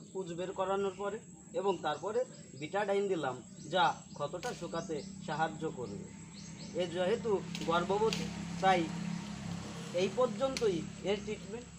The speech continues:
এখন থেকে এক সপ্তাহ কম করে একে শুধু ড্রেসিং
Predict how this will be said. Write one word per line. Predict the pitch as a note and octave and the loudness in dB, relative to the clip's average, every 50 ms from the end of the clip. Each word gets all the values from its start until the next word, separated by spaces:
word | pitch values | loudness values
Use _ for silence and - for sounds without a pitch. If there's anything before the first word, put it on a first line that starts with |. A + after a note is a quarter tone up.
| - | -2
এখন | G3+ G#3+ - A3 A#3+ C4 | 0 0 0 0 -2 -2
থেকে | - C4 C4 G#3+ G#3+ F3 D#3+ D#3 - - - | 0 -2 0 0 0 0 -2 -4 -8 0 4
এক | D3+ F3 - - | 4 4 4 2
সপ্তাহ | - - A#3+ A#3+ - - - - F3+ D3 B2+ - - - - - | -2 -2 -2 -2 -4 -2 2 4 6 6 4 2 -2 -12 -12 -6
কম | - E3+ F3 A3 B3 | -2 0 0 0 4
করে | - B3 G#3+ F3 D3+ B2 - - - - | 4 4 6 6 4 0 -2 -8 -6 -2
একে | - D#3+ D#3+ A3 G#3 | 0 2 4 4 4
শুধু | - A3 G3+ G3 F#3 E3 - - - - C3 C3+ | 2 2 2 2 2 2 0 -6 -12 -12 -10 -2
ড্রেসিং | C3+ D#3 E3+ E3 - - A3 | 2 2 2 2 2 0 -2